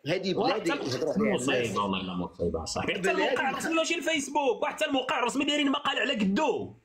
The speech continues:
Speaker 1: وياه، راه الوكالة الأنباء الجزائرية والتلفازة الرسمية وكل شيء قال لك جوج قباصة. واش هادي بلاد؟ هادي دابا بلاد غيهضروا عليها الناس، بلاد كيهضروا عليها الناس. الجزائر قال لك: "هذا القرار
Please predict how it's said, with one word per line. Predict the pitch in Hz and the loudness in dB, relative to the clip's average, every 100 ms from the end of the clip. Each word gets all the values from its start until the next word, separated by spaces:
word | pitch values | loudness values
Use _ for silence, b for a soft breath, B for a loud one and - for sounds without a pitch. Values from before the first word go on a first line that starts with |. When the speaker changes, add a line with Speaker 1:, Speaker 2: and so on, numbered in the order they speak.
| _ - | _ 0
Speaker 1:
وياه، | 202 240 226 226 233 196 | 2 2 2 2 2 2
راه | 208 | 2
الوكالة | 220 214 214 208 226 | 2 0 2 0 0
الأنباء | 208 220 220 220 208 | 0 0 0 -2 -2
الجزائرية | 196 208 208 208 226 226 226 226 226 208 196 | 0 0 2 0 0 0 0 2 4 4 4
والتلفازة | 190 185 185 220 208 220 214 226 | 2 2 -4 -4 0 0 2 0
الرسمية | 220 202 190 220 233 214 | 2 -2 0 2 4 4
وكل | 202 - 214 | 2 0 0
شيء | 208 214 202 | 2 0 0
قال | 208 | 0
لك | 208 | 0
جوج | 151 196 147 | 0 0 0
قباصة. | 160 113 180 160 147 196 | -4 -2 -2 -2 -2 0
واش | 240 277 - | 2 0 0
هادي | 151 175 156 | 0 0 0
بلاد؟ | 147 120 143 143 98 - _ _ _ _ _ _ _ | -2 0 2 2 0 -8 _ _ _ _ _ _ _
هادي | - 139 135 | -4 -4 -2
دابا | 123 110 110 | -2 0 0
بلاد | 101 120 135 113 - - _ _ - | 2 2 2 -2 -8 -20 _ _ -2
غيهضروا | 123 101 117 107 | -2 2 2 4
عليها | 113 104 | 4 2
الناس، | 101 101 120 - - - _ _ _ _ _ _ _ _ - | 2 2 2 -2 -6 -12 _ _ _ _ _ _ _ _ -6
بلاد | 113 123 147 | 0 2 2
كيهضروا | 143 131 110 107 110 | 0 0 2 2 2
عليها | 110 107 | 2 2
الناس. | 107 98 117 - | 2 2 0 -2
الجزائر | 95 104 101 113 - 104 87 - - B B B 120 | -2 -2 0 -2 0 0 -2 -8 -18 B B B -2
قال | 160 | 0
لك: | 156 117 | 0 0
"هذا | 156 175 165 | 0 2 0
القرار | - 147 143 160 208 214 | -2 -2 0 2 0 0